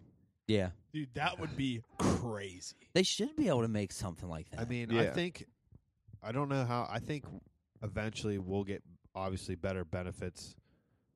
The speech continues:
Speaker 3: health-wise. I'm not talking, like, benefits, like, payment <laughs> benefits.
Speaker 1: Yeah.
Speaker 3: I'm ta-, I'm talking, like,
Speaker 2: Equality.
Speaker 3: things will come further along in medicine by the
Speaker 1: Yeah.
Speaker 3: time we're in our fifties probably.
Speaker 1: Yeah.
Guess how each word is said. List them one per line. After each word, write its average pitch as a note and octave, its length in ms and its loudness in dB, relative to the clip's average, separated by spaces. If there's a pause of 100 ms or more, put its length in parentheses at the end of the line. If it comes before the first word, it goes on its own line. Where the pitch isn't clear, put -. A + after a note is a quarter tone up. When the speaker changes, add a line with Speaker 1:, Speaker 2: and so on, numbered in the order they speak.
(140)
Speaker 3:
health-wise. F2+ 840 2 (280)
I'm G2 100 0
not G2+ 120 2
talking, F2+ 380 0
like, D2+ 260 -10
benefits, E2 500 -4
like, D2+ 200 -6
payment D#2 380 -8
<laughs> - 0 -
benefits. - 460 10
Speaker 1:
Yeah. A3 80 12
Speaker 3:
I'm - 100 10
ta-, - 320 12 (520)
I'm D3 100 10
talking, C#3 440 6
like, A2 380 0 (520)
Speaker 2:
Equality. D3+ 680 2
Speaker 3:
things F3+ 300 8
will D#3+ 100 12
come C#3+ 280 6
further A#2+ 520 10
along G2+ 400 10
in F#2 80 2
medicine F2+ 560 0
by F2 140 2
the C3 60 10
Speaker 1:
Yeah. B2 100 8
Speaker 3:
time F#2 220 4
we're F#2+ 180 4
in F#2 60 2
our F2 100 4
fifties F#2+ 440 0
probably. F#2+ 520 2
Speaker 1:
Yeah. F2 160 4